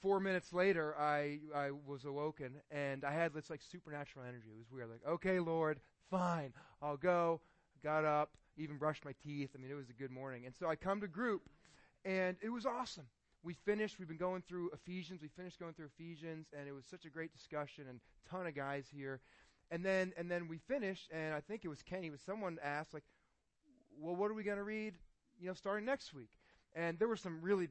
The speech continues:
bad ideas in the group. Um, <laughs> I, I don't know, Leviticus, some-, something like that. And I, well, you know, maybe, you know, let's do something, you know, a little smaller than that.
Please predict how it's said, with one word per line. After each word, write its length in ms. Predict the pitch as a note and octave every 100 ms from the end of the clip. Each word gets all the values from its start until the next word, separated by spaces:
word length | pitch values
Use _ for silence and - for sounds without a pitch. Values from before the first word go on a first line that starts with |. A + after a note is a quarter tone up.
| -
bad 220 | D#3+ D#3 D3+
ideas 440 | C#3+ D#3 D#3 D3
in 80 | C#3
the 60 |
group. 340 | B2+ C#3+ C#3 - _ - - _
Um, 460 | E3 D#3+ D3 C#3+ D3+
<laughs> 40 |
I, 100 | D#3+
I 160 | E3 F#3
don't 180 | F#3 E3+
know, 160 | F3+ D3+
Leviticus, 560 | F3 D3 G3 - F3+ -
some-, 320 | - G#3 G#3+
something 280 | F#3+ C4+ G#3
like 180 | F3 F3
that. 220 | E3 D#3 - - -
And 280 | G3 F#3+ G3+
I, 200 | A3 C#4+
well, 360 | G#4 A4 G#4 F4
you 80 | C4+
know, 200 | C4 B3+
maybe, 280 | C4 C4
you 260 | B3+ A3+ G#3
know, 260 | G3 G3 F#3+
let's 120 | F#3
do 120 | G#3
something, 720 | F3 G3+ F3 F3 E3+ D#3 D#3
you 100 | D#3
know, 220 | D3 C3+ C3+
a 60 |
little 200 | C#3+ C#3+ -
smaller 260 | D3+ D3
than 100 | C3+
that. 160 | B2+